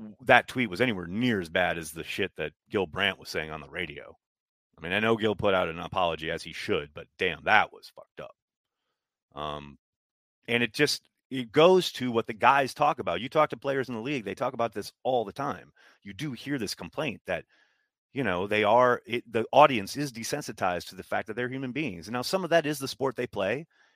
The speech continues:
and the presentation of it and the fact that they are all in helmets and you can't really tell unless the guy's got long hair, et cetera, who the guy might be. Yes, they've got nameplates, but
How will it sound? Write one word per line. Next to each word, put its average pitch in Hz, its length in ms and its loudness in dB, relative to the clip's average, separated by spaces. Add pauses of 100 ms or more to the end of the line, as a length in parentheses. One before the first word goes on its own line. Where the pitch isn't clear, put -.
(180)
and 98 100 -6
the 87 60 -12
presentation 98 580 -4
of 135 100 -2
it 170 120 -4
and 104 80 -8
the 90 40 -4
fact 90 240 -2
that 80 100 -16
they 85 100 -2
are 85 100 2
all 90 100 2
in 87 60 -6
helmets 123 420 -4
and 90 100 -10
you 87 60 -12 (140)
can't 87 240 -10
really 95 560 -4
tell 110 340 0
unless 90 200 -6
the 92 80 -10
guy's 90 200 -2
got 92 160 -2
long 92 180 -6
hair, 131 260 -2
et 113 80 -8
cetera, 107 400 -2
who 95 140 -10
the 85 80 -16
guy 82 120 -12
might 78 200 -14
be. 123 220 -4 (240)
Yes, 87 220 -2
they've 87 120 -6
got 87 180 -4
nameplates, 90 540 -4
but 98 160 2